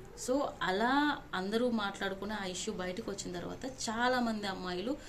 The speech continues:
"నాకు ఇలానే చేశాడు, నాకు ఇలానే మెసేజ్ చేశాడు, నాకు ఇ-, నాతోనే ఇలానే మాట్లాడాడు." So, అలా చాలా మంది అమ్మాయిలతో ఆడుకునేవాడంట. So, ఇలా ఆ అబ్బాయి చెప్పేసరికి ఇంకా నేను షాక్.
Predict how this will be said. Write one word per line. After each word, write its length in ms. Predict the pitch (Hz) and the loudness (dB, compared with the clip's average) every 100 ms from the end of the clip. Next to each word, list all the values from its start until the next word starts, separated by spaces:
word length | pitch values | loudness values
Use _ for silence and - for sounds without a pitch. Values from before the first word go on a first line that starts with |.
| - - | -14 -8
"నాకు 260 | 208 214 233 | -4 0 2
ఇలానే 320 | 208 190 190 | 2 0 0
చేశాడు, 420 | 185 175 180 180 | -2 -2 -2 -2
నాకు 280 | 196 190 190 | -2 -4 -4
ఇలానే 260 | 196 185 180 | -6 -4 -4
మెసేజ్ 420 | 170 - - - | -4 -2 -4 -4
చేశాడు, 300 | - 170 185 | -4 -4 -6
నాకు 380 | 202 190 190 214 | -6 -6 -4 -2
ఇ-, 120 | 233 | -2
నాతోనే 380 | 185 185 202 202 | -2 -4 -4 -4
ఇలానే 280 | 185 185 | -2 -2
మాట్లాడాడు." 500 | 185 180 - 170 175 180 - - - - - - - - - | -4 -6 -6 -4 -4 -6 -12 -20 -16 -16 -16 -16 -16 -12 -4
So, 220 | 247 240 | 0 2
అలా 180 | 202 202 196 | 2 0 -2
చాలా 220 | 190 196 208 | -4 -4 -4
మంది 220 | 196 190 | -4 -4
అమ్మాయిలతో 640 | 185 190 190 - 285 370 - - - - - | -4 -6 -6 -2 0 -2 -6 -16 -16 -12 -6
ఆడుకునేవాడంట. 680 | 185 190 185 170 180 - 165 - - | -4 -4 -2 -2 -4 -8 -12 -12 -12
So, 460 | - - 185 196 226 262 - - - - 202 | -10 -10 -8 -6 -6 -8 -12 -16 -16 -10 -4
ఇలా 480 | 202 214 233 254 - - - - | -2 0 -2 -2 -6 -14 -16 -10
ఆ 60 | 185 | -8
అబ్బాయి 300 | 170 175 226 | -4 0 0
చెప్పేసరికి 680 | 226 185 - 202 190 180 220 | 0 -6 -6 -4 -4 -4 -4
ఇంకా 200 | 196 180 | -2 -2
నేను 180 | 175 | 0
షాక్. 440 | 175 - 180 196 | -2 -2 0 0